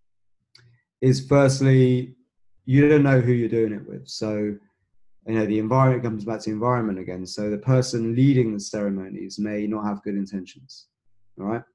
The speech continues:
The next problem is that not everyone has a contr-, like, a good trip out of it. Some people can get re-traumatized by the experience, right? So,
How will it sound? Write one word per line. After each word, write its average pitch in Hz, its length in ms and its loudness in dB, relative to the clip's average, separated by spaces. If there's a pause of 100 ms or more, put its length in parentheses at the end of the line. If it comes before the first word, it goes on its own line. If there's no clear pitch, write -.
(640)
The 123 120 2
next 147 640 2
problem 113 500 -4
is 117 420 -2
that 120 340 -4 (480)
not 139 240 6
everyone 135 320 4
has 123 240 2
a 113 240 -2 (760)
contr-, - 460 -4
like, 127 220 -2
a 131 40 2
good 135 400 2
trip 107 320 -6
out 92 220 -10
of 92 60 -12
it. 95 140 -14
Some 131 220 4
people 139 240 4
can 135 160 0
get 120 220 0
re-traumatized 110 920 -4
by 98 120 -8
the 92 60 -8
experience, 98 720 -14 (640)
right? 110 260 -4 (760)
So, 123 640 0